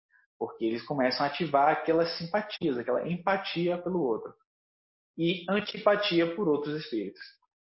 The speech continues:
E quando eles, é, fazem essa conexão pela simpatia, muitas vezes a gente não sabe quais são os motivos que, se,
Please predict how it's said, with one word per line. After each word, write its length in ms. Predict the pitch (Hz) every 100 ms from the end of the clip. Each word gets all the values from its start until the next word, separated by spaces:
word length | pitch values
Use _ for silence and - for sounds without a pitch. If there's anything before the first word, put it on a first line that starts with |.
| _ _ _ _ _ _ _
E 80 | 110
quando 380 | - 208 226 208
eles, 260 | 175 143 - - _ _ -
é, 380 | 123 120 120 113
fazem 220 | - 147 135
essa 80 |
conexão 520 | 139 131 - - 117 - _ _ _ _ _ _ _ _ _ -
pela 340 | 139 131 - - - - -
simpatia, 800 | 196 185 123 - 170 208 190 - - _ _ _ _ _ _ _ _
muitas 460 | 131 139 151 165 139
vezes 640 | 139 139 165 180 - - - _ _ _
a 60 | 113
gente 120 | 117
não 100 | 139
sabe 320 | 165 170 165
quais 300 | - 190 226
são 120 | - 208
os 100 | 185
motivos 560 | 190 - 220 226 247 -
que, 240 | - 214
se, 180 | 233 220